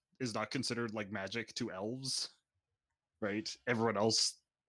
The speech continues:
or, like, mortals think it's magic, but the elves are just like, "Wh-, whatever." <laughs>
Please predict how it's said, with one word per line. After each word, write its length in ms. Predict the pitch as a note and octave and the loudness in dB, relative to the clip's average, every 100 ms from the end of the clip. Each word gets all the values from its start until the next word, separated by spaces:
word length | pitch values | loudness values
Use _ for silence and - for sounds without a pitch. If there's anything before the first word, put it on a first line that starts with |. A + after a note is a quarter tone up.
| _ _ | _ _
or, 160 | A2+ G#2 | -2 0
like, 260 | F#2+ G2 F2+ | 0 -2 0
mortals 360 | G2 G#2 A#2 - | 0 4 4 4
think 180 | B2+ | 2
it's 160 | C3 B2+ | 2 2
magic, 440 | B2 B2 C3 C3 | 2 4 2 0
but 160 | - F2+ | -4 -6
the 100 | G2 | -4
elves 220 | G2 F#2 | -2 -2
are 80 | F#2+ | -4
just 200 | F#2+ F#2 | -4 -4
like, 120 | F#2 F2 - _ | -6 -10 -18 _
"Wh-, 240 | F#2 - | -12 -12
whatever." 400 | - F#2+ F2+ G2+ | -8 -8 -4 -4
<laughs> 60 | - | -4